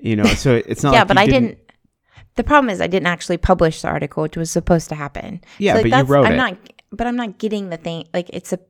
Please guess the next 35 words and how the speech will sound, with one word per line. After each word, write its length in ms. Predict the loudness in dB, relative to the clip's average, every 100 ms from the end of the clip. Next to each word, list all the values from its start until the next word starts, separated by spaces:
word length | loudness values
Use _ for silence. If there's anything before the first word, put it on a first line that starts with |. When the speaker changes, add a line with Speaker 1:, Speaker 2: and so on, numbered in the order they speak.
| _ -16
Speaker 2:
like, 240 | -8 -8 -4
on 140 | -2
my 100 | 0
list, 300 | 0 -2 -4
it's 120 | -10
like, 280 | -8 -8 -10 _
"Publish 440 | -2 0 0 -4 -6
this," 420 | -6 -6 -12 -18 -20 -20 -8
and 120 | -4 -4
it 100 | -2
doesn't 280 | -2 -2 -4
actually 300 | -6 -6 -10
get 160 | -10
published. 440 | -6 -6 -6 -12 -10
Like, 200 | -10 -10
it 100 | -6
took 200 | -6 -6
me 120 | -8
a 60 | -6
really 320 | 0 0 0
long 220 | -4 -8
time 200 | -10 -10
to 40 | -10
actually 320 | -10 -8 -4
write 300 | 2 2 2
it. 200 | -4 -8
It's 160 | -8 -4
like 140 | -4
I 120 | -4 -4
wasn't 320 | -4 -4 -8
sitting 240 | -8 -6
down 180 | -6 -6
to 60 | -8
write 340 | -2 0 0
it 260 | -4 -12